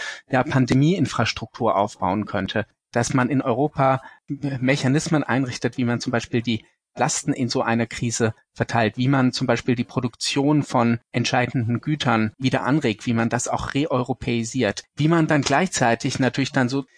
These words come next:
die wirtschaftliche Krise nachhaltig behebt, indem man zum Beispiel Voraussetzungen schafft für Zukunftstechnologien, für, ähm, Antworten auf die Digitalisierung, auf die Klimaprobleme und so. Da kann man sich, ähm, se-, sehr, sehr viele Projekte überlegen, die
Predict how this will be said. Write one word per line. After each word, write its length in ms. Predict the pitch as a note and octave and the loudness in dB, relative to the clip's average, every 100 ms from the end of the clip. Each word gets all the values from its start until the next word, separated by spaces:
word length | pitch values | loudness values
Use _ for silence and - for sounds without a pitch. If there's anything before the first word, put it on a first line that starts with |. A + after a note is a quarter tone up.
| _ - | _ -12
die 200 | C#3 C#3+ | -2 0
wirtschaftliche 520 | F3 D#3 - C#3 C#3 | 2 0 0 -4 -4
Krise 340 | - E3 D#3+ | -2 0 2
nachhaltig 540 | B2+ F3 - D#3+ - - | 2 0 0 -2 -4 -4
behebt, 340 | C3+ D3 - | -2 -2 -4
indem 300 | D#3 B2+ C3 | -4 -2 0
man 200 | B2+ B2 - _ | 2 0 -4 _
zum 140 | - B2 | -8 -4
Beispiel 260 | A#2+ - | -2 -4
Voraussetzungen 720 | - B2+ D3 - C3+ - G#2+ - | -2 2 2 2 -4 -2 -2 -2
schafft 320 | G#2+ - - | -4 -4 -8
für 260 | - A2+ | -2 -2
Zukunftstechnologien, 1160 | - C#3+ B2 - - G#2 - G#2 A2 G#2 F#2 G2+ _ _ _ _ | -2 -4 -6 -6 -6 -6 -4 -6 -8 -8 -6 -8 _ _ _ _
für, 340 | - G#2+ G#2 - | -2 0 0 0
ähm, 260 | A2 G#2+ - | 0 0 0
Antworten 380 | A#2 C3 C3+ | 0 0 0
auf 160 | A2+ - | 0 -2
die 80 | A#2 | -4
Digitalisierung, 720 | C3 - A#2+ A2+ D3 C3+ B2+ | -4 -2 -2 0 0 2 2
auf 180 | A#2 - | 0 -2
die 200 | A2 G#2 - | -4 -4 -4
Klimaprobleme 800 | C#3+ D3 B2+ - - G#2 G2+ F2 | 0 2 2 -2 -2 0 0 0
und 140 | G2+ | -2
so. 120 | A2 G#2 | -2 0
Da 120 | A2+ | 0
kann 160 | C3+ D3 | 2 2
man 120 | D3 | 2
sich, 200 | D3+ - - _ _ | -2 -4 -12 _ _
ähm, 240 | B2 C3 - | 0 0 -2
se-, 240 | D3+ - | -2 -2
sehr, 180 | C3+ D#3+ | 2 2
sehr 100 | D#3 | 2
viele 280 | - G#3 G3 | 0 2 0
Projekte 480 | - D3+ E3+ - - | 2 0 0 -2 -4
überlegen, 480 | C3 C3 E3 G3 D#3 | -2 0 2 2 0
die 160 | E3 | -2